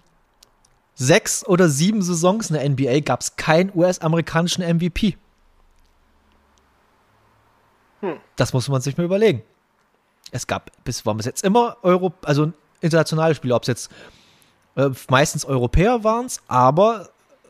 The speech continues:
Speaker 1: es war kein U-S-Amerikaner und es ist auch kein U-S-Amerikaner in Sicht für die nächsten fünf Jahre oder sechs.
Speaker 2: Ja, die müssen sich das wieder erarbeiten. Das ist halt die, das Problem, wenn du zu erfolgreich bist, dass du dann halt nachlässt.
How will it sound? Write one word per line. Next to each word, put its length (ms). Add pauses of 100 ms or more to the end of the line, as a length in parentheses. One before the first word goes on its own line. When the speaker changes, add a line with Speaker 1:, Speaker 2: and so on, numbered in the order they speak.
(160)
Speaker 1:
es 180
war 140
kein 240
U-S-Amerikaner 800 (260)
und 60
es 60
ist 60
auch 140
kein 180
U-S-Amerikaner 760
in 80
Sicht 220
für 80
die 80
nächsten 500
fünf 320
Jahre 260
oder 180
sechs. 360 (1120)
Speaker 2:
Ja, 160
die 80
müssen 240
sich 140
das 400
wieder 280
erarbeiten. 540
Das 160
ist 140
halt 200
die, 340
das 180
Problem, 440
wenn 120
du 80
zu 180
erfolgreich 560
bist, 220
dass 120
du 80
dann 200
halt 300
nachlässt. 600